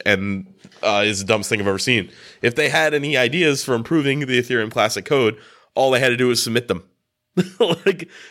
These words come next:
the, and then if they worked, the, the team would be like, "All right, let's," or the, everybody would vote, and then they would go in. That's the beauty of a decentralized thing. So everything's in the show notes if you wanna check out the drama, but there's not really too much drama. Basically, like,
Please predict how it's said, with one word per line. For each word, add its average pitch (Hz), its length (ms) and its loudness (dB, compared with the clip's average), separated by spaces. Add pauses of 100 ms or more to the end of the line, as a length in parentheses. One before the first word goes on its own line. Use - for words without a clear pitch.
(120)
the, 131 220 0
and 156 220 2
then 165 320 2
if 147 200 0
they 147 140 2
worked, 151 520 0
the, 127 280 2
the 123 140 -2
team 135 240 -2
would 131 100 0
be 131 60 0
like, 131 180 2
"All 196 60 0
right, 262 180 0 (140)
let's," 110 260 -12 (140)
or 127 160 2
the, 123 460 -2
everybody 123 320 2
would 131 120 0
vote, 117 220 2
and - 80 -10
then 127 80 -2
they 135 100 0
would 151 120 -2
go 170 140 2
in. 101 220 -2 (720)
That's - 320 -4
the 107 140 0
beauty 110 300 0
of 104 100 2
a 104 60 -2
decentralized 98 560 0
thing. 82 120 -2
So 127 380 -2 (340)
everything's 135 300 0
in 135 60 -4
the 131 80 0
show 135 180 2
notes 123 240 0
if - 40 -8
you 120 60 -2
wanna 110 140 4
check 107 260 0
out 107 200 2
the 98 80 -8
drama, 107 340 2
but 98 140 -4
there's 101 200 -2
not 123 280 0
really 120 280 2
too 123 140 -4
much 113 200 0
drama. 120 340 2
Basically, 120 500 0
like, 113 240 2